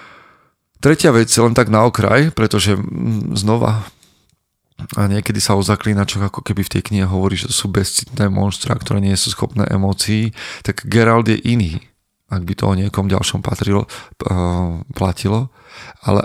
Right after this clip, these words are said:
aj medzi týmito samotnými zaklínačmi v tej škole, do ktorej, alebo klane, do ktorého Geralt patrí, a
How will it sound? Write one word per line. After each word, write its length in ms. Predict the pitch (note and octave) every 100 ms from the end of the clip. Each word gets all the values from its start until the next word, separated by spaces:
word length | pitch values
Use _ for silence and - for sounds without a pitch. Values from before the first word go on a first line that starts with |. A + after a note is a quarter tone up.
| -
aj 160 | A#2
medzi 240 | A#2+ D3 D#3+
týmito 560 | D#3+ D#3+ D3+ - F#2+ - _ _ _ _ _ _ _ _ - - - _ -
samotnými 480 | - B2 D3 B2 G#2+
zaklínačmi 640 | G2 G2 G#2 G2+ G2 G#2+
v 100 | G2 G2
tej 160 | -
škole, 320 | - G#2 A2+ A2+ - _ _ _
do 220 | - G#2
ktorej, 400 | - G2+ G2+ F#2+ -
alebo 220 | - G#2
klane, 420 | - G2+ G2+ G#2+
do 80 | A2
ktorého 460 | G2+ - G#2 F2+ F2+
Geralt 460 | - G2 G#2 G2+ -
patrí, 420 | - - G#2+ A2 - - - - - - -
a 400 | F#2+ F#2 F2+